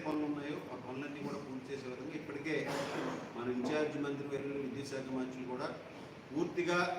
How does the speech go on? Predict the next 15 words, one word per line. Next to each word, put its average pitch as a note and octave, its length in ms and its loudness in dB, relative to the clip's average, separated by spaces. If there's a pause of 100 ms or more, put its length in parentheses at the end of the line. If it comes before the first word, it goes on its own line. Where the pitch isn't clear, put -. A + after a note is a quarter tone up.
సహకారాన్ని D3 580 2
అందిస్తూ C#3 320 -4 (140)
విద్యుత్ C3+ 420 -4
శాఖకు D#3 420 -2
సంబంధించినటువంటి C3+ 1040 -2 (680)
పనులన్నింటినీ D3+ 760 4
కూడా C3+ 200 -2
పూర్తి C3+ 280 -10
చేసే C3 240 -4
విధంగా B2+ 280 -6 (540)
ఒక A2+ 80 -6 (120)
ప్రణాళిక D#3 440 2 (120)
ప్రకారం C#3+ 380 -4
ముందుకు C3 240 0
వెళ్తున్నాం. A2+ 360 -6